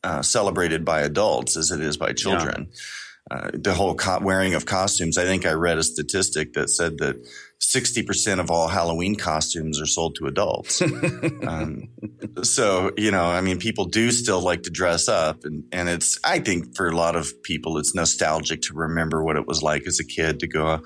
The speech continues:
Speaker 1: and, uh, you know, get all the candy and, and wear some kind of a costume and have fun with your neighbor kids.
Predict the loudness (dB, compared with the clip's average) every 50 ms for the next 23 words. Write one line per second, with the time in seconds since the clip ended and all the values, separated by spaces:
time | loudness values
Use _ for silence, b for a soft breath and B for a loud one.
0 | B B B B B B B B B B B B 0 2 2 4 4 2 2 2
1 | 2 2 2 4 2 2 2 2 2 2 2 2 2 2 2 2 4 2 2 2
2 | 0 0 0 2 2 2 2 2 2 2 4 4 4 2 2 0 0 -2 0 0
3 | 0 0 2 2 2 2 2 2 0 0 0 0 0 0 0 0 -2 -4 -4 -4
4 | -2 0 0 0 -2 -2 -2 -2 -2 -2 -4 -4 -2 -2 -2 -2 0 0 0 2
5 | 2 0 -2 -2 -4 -4 -4 -4 -2 -2 0 2 2 0 0 -4 -2 -2 -2 -2
6 | 0 -2 -6 -8 -10